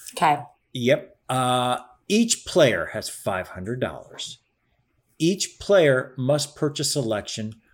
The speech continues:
Speaker 2: from every course. We are doing another seven course meal. Same exact courses,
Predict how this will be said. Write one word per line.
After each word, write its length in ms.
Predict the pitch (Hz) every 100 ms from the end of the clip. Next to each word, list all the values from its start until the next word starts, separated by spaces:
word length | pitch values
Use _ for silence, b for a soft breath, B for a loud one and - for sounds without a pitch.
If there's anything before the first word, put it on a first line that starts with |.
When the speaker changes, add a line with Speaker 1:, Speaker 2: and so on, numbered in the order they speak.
| _
Speaker 2:
from 260 | - 143 143
every 480 | 113 101 90 101 113
course. 560 | 110 - 143 98 - -
We 240 | 117 135
are 100 | 135
doing 400 | 120 131 127 127 127
another 840 | 120 120 123 139 170 165 160 147
seven 580 | - - - 127 123 120
course 440 | - 123 113 -
meal. 220 | 113 78
Same 340 | 71 - 117 139
exact 400 | 143 139 143 143
courses, 680 | - 127 - 120 117 -